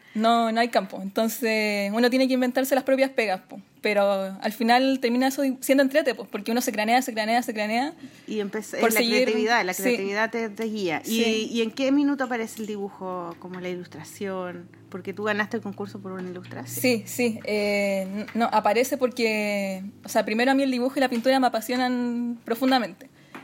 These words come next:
Speaker 1: Y aunque todo me decía que tenía que dejar la pintura y el dibujo y hacer otra cosa que me hiciera ganar plata o que me diera
Speaker 2: Como vender
Speaker 1: estabilidad.
Speaker 2: seguro.
Speaker 1: <laughs> Claro.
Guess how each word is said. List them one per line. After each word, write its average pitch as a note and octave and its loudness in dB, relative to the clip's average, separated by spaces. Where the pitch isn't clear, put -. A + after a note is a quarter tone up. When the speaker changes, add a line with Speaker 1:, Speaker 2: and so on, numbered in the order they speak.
Speaker 1:
Y G3+ -2
aunque G3+ -2
todo B3 4
me C4+ 2
decía C4+ 2
que C4 -2
tenía B3 0
que A#3 2
dejar B3 2
la C4+ 4
pintura C4+ 2
y C4+ 4
el C4+ 2
dibujo C4+ 2
y A#3 0
hacer B3 2
otra C4 0
cosa C4+ 0
que A#3 -4
me G#3+ -6
hiciera A#3 0
ganar A#3+ 0
plata A#3+ 2
o A#3 -2
que A3+ -8
me A3 -2
diera A3+ -2
Speaker 2:
Como A3 4
vender A3 4
Speaker 1:
estabilidad. A#3 6
Speaker 2:
seguro. G#3 0
Speaker 1:
<laughs> - 6
Claro. C#4+ 8